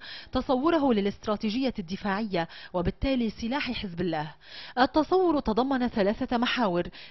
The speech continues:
تناول الأول المخاطر وأهمها العدو الإسرائيلي والإرهاب والسلاح المنتشر عشوائيا بين المواطنين، والثاني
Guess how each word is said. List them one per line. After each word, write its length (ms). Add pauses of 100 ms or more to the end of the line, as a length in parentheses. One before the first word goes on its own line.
تناول 420
الأول 400
المخاطر 680 (280)
وأهمها 520
العدو 360
الإسرائيلي 640
والإرهاب 680
والسلاح 460
المنتشر 520
عشوائيا 800
بين 220
المواطنين، 720 (380)
والثاني 600